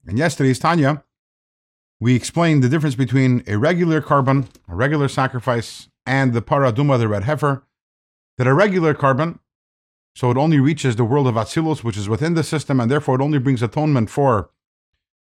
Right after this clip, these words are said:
sins that are done inadvertently, unintentionally, as opposed to the Parah Adumah, the red heifer, which reaches Keser,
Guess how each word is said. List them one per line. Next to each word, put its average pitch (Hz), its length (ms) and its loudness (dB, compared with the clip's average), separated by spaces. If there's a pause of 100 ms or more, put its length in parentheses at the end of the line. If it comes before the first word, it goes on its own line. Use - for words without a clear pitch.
(220)
sins 170 340 0
that 139 120 2
are 131 60 2
done 139 240 0
inadvertently, 123 800 -2 (1080)
unintentionally, 123 760 -2 (600)
as 113 160 -4
opposed 175 340 0
to 143 60 -2
the 131 120 0
Parah 170 360 2
Adumah, 185 380 0 (320)
the 95 140 -6
red 117 160 -2
heifer, 185 280 -2
which 135 220 -2
reaches 147 460 -2
Keser, 165 560 -2